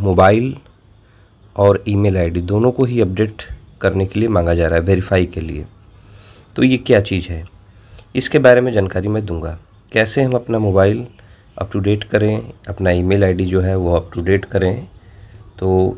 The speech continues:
इस वीडियो के माध्यम से ये सारी जानकारी दी जाएगी। तो आइए दोस्तों, हम वीडियो को स्टार्ट करते हैं। और इस चीज़ को करने के लिए सबसे पहले हम एग्जांपल में एक लॉगिन करेंगे और लॉगिन करके ही हम आगे बढ़ेंगे।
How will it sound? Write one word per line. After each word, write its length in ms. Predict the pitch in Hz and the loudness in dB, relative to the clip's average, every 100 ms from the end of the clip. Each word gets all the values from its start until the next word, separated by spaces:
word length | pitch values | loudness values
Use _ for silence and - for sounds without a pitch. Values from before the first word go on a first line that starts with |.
| - | -8
इस 160 | 101 | -6
वीडियो 200 | 107 117 | 0 0
के 80 | 131 | 2
माध्यम 320 | 127 113 120 | 2 2 -2
से 140 | 117 127 | -2 -4
ये 120 | 117 | -4
सारी 240 | 107 95 | -2 -2
जानकारी 560 | 98 92 92 92 135 - 92 | -2 -2 -2 -4 -6 -10 -6
दी 120 | 92 | -2
जाएगी। 360 | 87 82 82 | -2 -2 -6
तो 140 | 80 - | -8 -4
आइए 140 | 107 | 0
दोस्तों, 360 | 117 117 - 123 | 0 -2 -4 -6
हम 80 | 107 | -4
वीडियो 240 | 101 104 | -2 -2
को 140 | 104 | -2
स्टार्ट 240 | 107 98 92 | -2 -2 -2
करते 320 | - 104 113 | -2 -4 -6
हैं। 180 | 120 139 - - - - - - - | -8 -10 -16 -20 -20 -20 -20 -20 -2
और 480 | 95 95 98 101 - - - _ 127 | 2 4 4 2 -4 -16 -20 _ -8
इस 160 | 123 | -2
चीज़ 160 | 139 135 | 0 0
को 60 | |
करने 280 | 143 127 131 | 2 2 2
के 80 | 131 | -2
लिए 60 | 120 | -4
सबसे 280 | - - | -6 -4
पहले 260 | 135 123 127 | 4 6 6
हम 180 | 123 127 | 4 2
एग्जांपल 440 | 110 101 104 104 120 | 0 0 2 4 4
में 260 | 123 127 - - - - - | 6 4 0 -10 -16 -16 -10
एक 140 | 104 - - - - - _ _ _ - - - - | -8 -8 -16 -20 -20 -20 _ _ _ -20 -20 -20 -8
लॉगिन 320 | 95 98 113 127 | 0 2 4 2
करेंगे 440 | 120 110 101 - - - - - - 95 | 2 2 0 -4 -10 -20 -20 -20 -16 -8
और 400 | 87 85 85 - - 98 | -4 -4 -6 -12 -14 -2
लॉगिन 340 | 90 98 110 | 2 2 2
करके 280 | 110 107 113 | 0 0 0
ही 160 | 117 | 0
हम 160 | 117 107 | 0 2
आगे 160 | 98 98 | 2 2
बढ़ेंगे। 340 | 95 95 110 | 2 0 -4